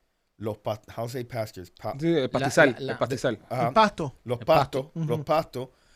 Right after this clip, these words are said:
Speaker 1: para asegurar el crecimiento bueno de toda la carne que la gente está comprando, porque
Speaker 4: Claro.
Speaker 1: eso es un proceso bien científico.
Speaker 4: Claro.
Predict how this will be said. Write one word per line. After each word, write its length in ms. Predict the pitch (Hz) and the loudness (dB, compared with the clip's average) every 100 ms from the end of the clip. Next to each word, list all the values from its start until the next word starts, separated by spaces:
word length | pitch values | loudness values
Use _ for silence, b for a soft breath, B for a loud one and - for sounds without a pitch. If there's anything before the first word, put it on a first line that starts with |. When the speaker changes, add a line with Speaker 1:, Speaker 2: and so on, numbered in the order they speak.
| _ - | _ -4
Speaker 1:
para 160 | 120 | -2
asegurar 640 | 117 117 117 123 165 160 - - | -2 -4 -4 0 0 0 -6 -8
el 160 | 117 | -8
crecimiento 720 | 120 117 120 117 127 160 151 | -6 -8 -6 -6 -6 -8 -6
bueno 380 | 127 135 170 160 | -6 -4 -4 -2
de 100 | 120 | -4
toda 160 | 110 147 | -4 -2
la 160 | 139 | -2
carne 300 | 127 175 160 | 0 -2 -2
que 100 | 127 | -6
la 120 | 117 117 | -6 -6
gente 180 | 139 139 | -8 -8
está 240 | 143 135 | -8 -8
comprando, 640 | 110 101 147 165 165 110 | -8 -10 -2 0 0 -4
porque 200 | 101 107 151 | -8 -4 -2
Speaker 4:
Claro. 160 | 120 | -2
Speaker 1:
eso 80 | - | -4
es 80 | 156 | -4
un 100 | 160 | -6
proceso 520 | 131 123 139 147 147 | -4 -4 -4 -6 -6
bien 180 | 131 135 | -6 -10
científico. 720 | 131 117 104 190 185 98 82 - | -10 -10 -10 -12 -10 -12 -14 -10
Speaker 4:
Claro. 240 | 160 135 | -8 -8